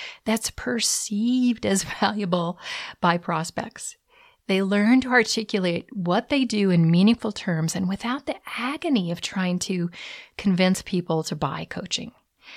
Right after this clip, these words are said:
And they're able to earn more serving less clients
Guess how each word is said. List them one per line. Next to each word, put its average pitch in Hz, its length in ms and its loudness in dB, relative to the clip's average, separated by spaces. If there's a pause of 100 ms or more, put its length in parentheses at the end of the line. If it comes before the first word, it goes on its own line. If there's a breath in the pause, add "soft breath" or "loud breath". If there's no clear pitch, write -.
(180 loud breath)
And 202 160 6
they're 190 120 2
able 247 300 2
to - 140 -4 (120)
earn 320 220 4
more 196 460 -4 (180)
serving 190 460 0
less 175 440 -2
clients 170 720 -4